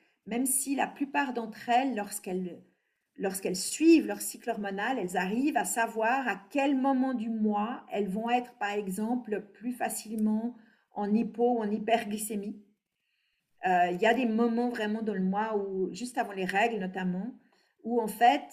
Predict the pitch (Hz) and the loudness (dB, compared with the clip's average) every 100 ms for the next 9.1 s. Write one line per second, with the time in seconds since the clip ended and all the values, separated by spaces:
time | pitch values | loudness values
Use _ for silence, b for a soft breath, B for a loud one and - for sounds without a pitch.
0 | - 202 202 214 240 226 214 214 240 320 | -18 -14 -2 4 4 4 2 4 2 0
1 | - 214 - 196 196 196 202 208 233 277 | -4 -6 -8 -6 -4 -4 -2 0 2 2
2 | 330 320 262 - 214 190 302 - 214 240 | 0 -2 -2 -2 -2 -2 -4 -6 -6 -6
3 | - 233 202 196 - 180 196 214 208 220 | -10 -10 -10 -10 -12 -10 -6 -4 0 0
4 | 269 - 214 208 226 277 330 - 262 - | 0 -2 -4 0 2 2 0 -2 -2 0
5 | 226 240 269 190 196 190 220 220 233 - | 0 0 -4 -4 -4 -2 -4 -6 -10 -8
6 | 262 214 208 - 277 - 202 190 - 202 | -4 -4 -4 -8 -10 -10 -8 -6 -6 -8
7 | 196 180 131 - _ _ _ _ _ 190 | -6 -8 -10 -18 _ _ _ _ _ 0
8 | 185 254 320 220 - 190 180 170 190 180 | 4 4 2 -4 -8 0 0 0 -4 -4
9 | 160 | -4